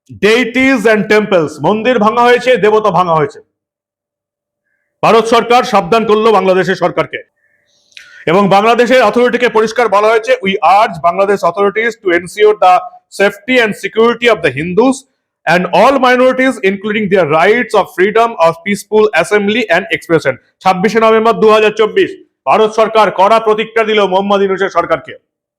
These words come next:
এই প্রথমবার হাসিনা সরকারের উৎখাত হবার পর যে শেখ হাসিনাকে এই ভারতীয় আশ্রয় দেওয়া হয়েছে, এই প্রথম মনে হয় ভারত সরকার এত বড় একটা কড়া পদক্ষেপ নিল। এবং এখানেই শেষ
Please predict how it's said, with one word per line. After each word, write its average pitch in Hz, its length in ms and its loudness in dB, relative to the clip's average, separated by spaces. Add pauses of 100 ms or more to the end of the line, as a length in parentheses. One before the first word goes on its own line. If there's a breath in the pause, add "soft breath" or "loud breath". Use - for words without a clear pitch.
(960)
এই 160 160 -2
প্রথমবার 220 420 2 (1000 soft breath)
হাসিনা 233 380 2 (120)
সরকারের 214 640 2 (220)
উৎখাত 220 380 -2
হবার 208 260 0 (100)
পর 190 180 4 (640)
যে 160 200 0
শেখ 202 220 0
হাসিনাকে 202 380 0
এই 196 140 4
ভারতীয় 190 340 2
আশ্রয় 214 320 0
দেওয়া 208 180 4
হয়েছে, 214 280 2 (360)
এই 151 140 0 (100)
প্রথম 208 280 2 (140)
মনে 220 220 2
হয় 214 200 2
ভারত 180 280 0 (120)
সরকার 185 320 2 (180)
এত 165 100 -8
বড় 185 160 2
একটা 185 180 -2 (140)
কড়া 185 240 2 (120)
পদক্ষেপ 160 440 -4
নিল। 123 120 -8 (920 soft breath)
এবং 175 240 2
এখানেই 240 360 2
শেষ 254 100 2